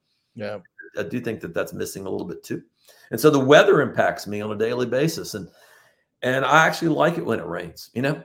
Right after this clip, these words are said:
Speaker 2: it's a slice of life, and it changes the tour. It makes me behave a little bit differently.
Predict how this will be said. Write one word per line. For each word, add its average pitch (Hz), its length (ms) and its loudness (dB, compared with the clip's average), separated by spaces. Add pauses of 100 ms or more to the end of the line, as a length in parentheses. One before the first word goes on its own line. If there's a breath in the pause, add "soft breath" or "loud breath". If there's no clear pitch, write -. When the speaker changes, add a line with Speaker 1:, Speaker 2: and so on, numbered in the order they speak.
Speaker 2:
it's 143 220 0
a 135 40 -8
slice 147 360 2
of 151 80 -2
life, 151 320 0 (100)
and 120 140 -2
it - 160 -8
changes 143 540 -4
the 131 80 -6
tour. 131 340 -6
It 107 100 -8
makes 117 360 -8
me 117 260 -6
behave 113 360 -4
a 123 40 -6
little 117 200 -4
bit 110 140 -10
differently. 143 440 -6